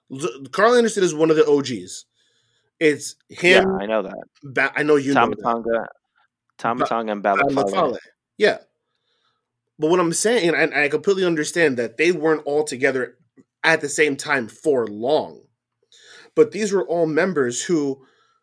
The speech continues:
Speaker 1: were part of what made Bullet Club what it was and part of what made Bullet Club so popular. I don't think that the Bullet Club hits its peak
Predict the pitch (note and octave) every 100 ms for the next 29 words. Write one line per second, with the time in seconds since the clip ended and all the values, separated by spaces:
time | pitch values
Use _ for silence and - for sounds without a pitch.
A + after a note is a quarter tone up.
0 | _ _ _ _ B2 D#3 B2+ - G#3 C4
1 | - C3 A2+ A2 - _ _ _ _ _
2 | _ _ _ _ _ _ C#3+ C#3+ D3 D3+
3 | D3+ C3 C#3+ D3 C#3 C3+ A#2+ A2+ A2+ A2
4 | C#4+ - - _ _ - - F#3 D#3+ C#3+
5 | D#3 E3 - D#3+ D#3 D#3 D3+ D3 D3 C#3
6 | D3+ D3 D3 C3+ A#2+ - E3 C#3 C3 -
7 | A2+ A#2+ F2 - _ - - - - F3+
8 | A#3 C4 B3 - G3 A#3 E3+ C#3+ D3+ B2
9 | D#3 F3 F3+ D#3+ C3 B2 D#3+ D#3+ C3+ -
10 | - D#3 G#3 -